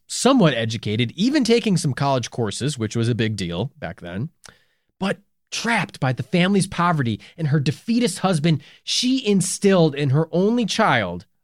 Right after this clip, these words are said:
a fiery ambition. She was thrifty and saved her money and always wanted better for her son than what they had. Lynetta was a rough and ready lady who smoked, drank, cursed, and worked hard.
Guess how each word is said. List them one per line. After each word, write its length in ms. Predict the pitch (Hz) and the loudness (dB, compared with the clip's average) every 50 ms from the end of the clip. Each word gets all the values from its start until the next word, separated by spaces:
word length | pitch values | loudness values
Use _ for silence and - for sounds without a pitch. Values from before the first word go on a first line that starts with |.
| _ - | _ -6
a 100 | 139 131 | -6 -6
fiery 880 | - - _ _ - 170 151 147 143 139 139 135 131 127 127 117 120 | -6 -8 _ _ -2 0 0 2 2 0 0 0 0 0 0 -2 -2
ambition. 580 | 113 110 101 92 98 95 - - 92 82 82 - _ _ _ - - _ - | -4 -4 -2 -4 -4 -6 -6 -8 -8 -8 -10 -12 _ _ _ -20 -20 _ -8
She 200 | - - 208 190 | -4 0 0 2
was 260 | 147 120 - - - | 2 0 -2 -6 -10
thrifty 580 | _ - 170 175 156 - - - 117 101 95 - - _ - | _ 0 0 2 0 0 -2 -6 -6 -6 -6 -10 -12 _ -8
and 120 | 147 131 | -6 -6
saved 480 | - - - 220 214 202 196 185 165 - | -6 -4 0 2 2 4 2 2 2 2
her 120 | 156 143 | 0 2
money 320 | 131 131 131 123 120 117 | 2 2 0 0 0 0
and 100 | 127 151 | 0 0
always 560 | - - 240 240 220 202 190 180 165 151 131 139 | 0 2 2 4 4 4 4 4 4 2 2 2
wanted 420 | 143 156 151 147 143 139 131 120 | 2 2 2 2 0 0 0 0
better 280 | - 143 143 131 127 120 | 2 2 2 2 0 -2
for 140 | - - 120 | -2 -2 -2
her 120 | 123 123 | -2 -2
son 360 | - - - 143 127 123 113 | -2 -2 -2 0 0 0 0
than 220 | 107 110 107 107 107 | 0 -2 -2 -2 0
what 220 | 120 127 123 - _ _ _ | 0 0 -2 -2 _ _ _
they 300 | - 113 113 117 120 110 | -4 -2 -2 -2 -2 -2
had. 500 | 95 95 104 98 98 90 80 80 - - _ _ _ _ _ _ _ _ _ _ _ _ _ _ - | -2 -2 -2 -2 -2 -4 -6 -8 -12 -16 _ _ _ _ _ _ _ _ _ _ _ _ _ _ -4
Lynetta 360 | 117 117 135 180 226 233 165 | -2 0 2 4 4 4 4
was 180 | 143 139 127 113 | 4 2 2 2
a 80 | 117 107 | 0 0
rough 380 | 110 107 120 143 165 165 - | 2 2 4 4 4 4 4
and 160 | 143 135 131 | 2 2 2
ready 240 | 135 147 147 151 147 | 4 4 4 4 4
lady 300 | 143 147 147 143 139 127 | 4 4 4 4 4 2
who 120 | 120 110 98 | 2 0 -2
smoked, 680 | - - - - 156 151 156 160 160 160 160 - - _ _ _ _ _ - | -2 -2 0 2 2 4 6 6 4 4 2 0 -8 _ _ _ _ _ -8
drank, 640 | - 139 143 156 151 151 151 156 156 139 - - | -2 2 4 4 6 6 6 4 2 0 -4 -6
cursed, 500 | - - - 165 147 147 151 143 - - | -2 2 2 4 4 4 4 2 0 -2
and 180 | 131 120 110 110 | -2 -2 0 2
worked 260 | 131 143 143 135 - | 2 0 0 0 0
hard. 400 | - 135 127 127 123 117 107 | 0 2 2 2 2 2 0